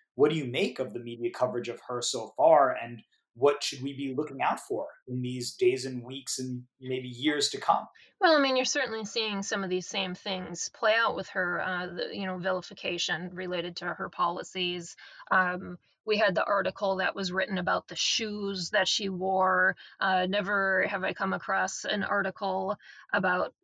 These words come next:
Speaker 2: what a male vice president's shoes <laughs> were, were. Um, the, the rhetoric that she's angry, that she's a monster, which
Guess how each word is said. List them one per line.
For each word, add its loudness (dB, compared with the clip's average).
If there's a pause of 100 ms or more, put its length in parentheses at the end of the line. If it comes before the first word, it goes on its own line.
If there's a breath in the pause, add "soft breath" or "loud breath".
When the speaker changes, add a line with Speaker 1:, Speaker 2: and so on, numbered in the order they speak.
Speaker 2:
what 2
a 2
male 2
vice 0
president's -2
shoes 0
<laughs> 0
were, -2
were. 2 (300 loud breath)
Um, 2
the, 0 (260 soft breath)
the 2
rhetoric 2
that -2
she's -2 (100)
angry, 0
that 0
she's -4
a -6
monster, 2
which -8